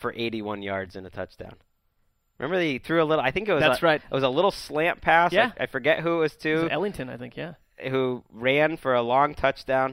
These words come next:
Speaker 1: one for nine for eighty-one yards. I mean, that's what you're getting with Logan Thomas. Not a lot of completions, but a lot of excitement.
Speaker 2: Not a lot, one.
Speaker 1: So Jim Harbaugh has a chance to go out in style, try, try to win that game, and that's really the last N F C game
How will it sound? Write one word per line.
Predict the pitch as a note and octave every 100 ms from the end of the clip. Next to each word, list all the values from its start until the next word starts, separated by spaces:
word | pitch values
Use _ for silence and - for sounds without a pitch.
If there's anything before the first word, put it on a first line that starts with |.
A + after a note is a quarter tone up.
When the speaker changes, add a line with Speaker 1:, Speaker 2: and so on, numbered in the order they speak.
| C3+
Speaker 1:
one | A2 D3+
for | E3 C#3
nine | B2+ B2 B2
for | A#2+ -
eighty-one | A#2 A#2 A2+ A2
yards. | G#2+ G2+ -
I |
mean, | A#2
that's | C3+ -
what | D3+
you're | A2+
getting | G#2 E3+ F3
with | A2+
Logan | A2 A2+ G#2
Thomas. | A#2 A2 G2 G#2+
Not | A#2+ F3
a |
lot | F#3+ F#3
of | F3+
completions, | D3+ C3 E3 B2+ G2
but | - F#2+
a |
lot | F2+ F#2+ B2
of | A#2
excitement. | F2+
Speaker 2:
Not | E3 F#3+
a |
lot, | F#3+ E3 C3
one. | C3+ D#3+ D#3+ C3+ - - _ _
Speaker 1:
So | B2+ A#2+ A#2 - - - -
Jim | E3+
Harbaugh | E3 D3+ D3 C#3
has | C3 B2
a | A#2
chance | - B2 -
to | A#2
go | G#2+ A#2
out | A2+ A2+
in | G#2 G2+
style, | - A2 A2+ A#2 A2
try, | G#2 A2 A#2 -
try | - A2+
to | B2
win | G#2+ A#2 A2+
that | A2 G#2+ G2+
game, | G#2+ A2 G#2 - _ _
and | - A2
that's | C3+ -
really | B2+ D3+ F3+ B2+ A2+ A2 -
the | A2+
last | A2 A2+ - A#2+
N | A#2
F | A2+
C | - A#2
game | A2+ A2+ A2